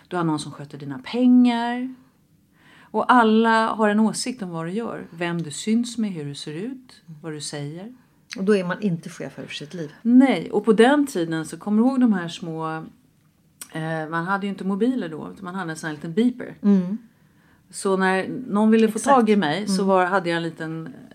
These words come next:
Speaker 1: dosa. Och då pep den till och fick jag gå och ringa och kolla vad det
Speaker 2: Mm.
Speaker 1: gällde.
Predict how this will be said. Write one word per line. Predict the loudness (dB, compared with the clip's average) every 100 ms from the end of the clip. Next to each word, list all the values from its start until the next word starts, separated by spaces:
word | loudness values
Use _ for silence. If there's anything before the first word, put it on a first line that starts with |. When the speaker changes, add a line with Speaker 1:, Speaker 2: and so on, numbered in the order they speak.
| -12
Speaker 1:
dosa. | -4 -4 -2 -6 -6 _ _ _ -6
Och | -4
då |
pep | -2 -4 -4
den | -8 -6
till | -4 -4
och | -4
fick | -10
jag | -6
gå | -4
och |
ringa | -4 -4 -4
och |
kolla | -6 -8 -6
vad | -2
det |
Speaker 2:
Mm. | 0 0
Speaker 1:
gällde. | -2 -6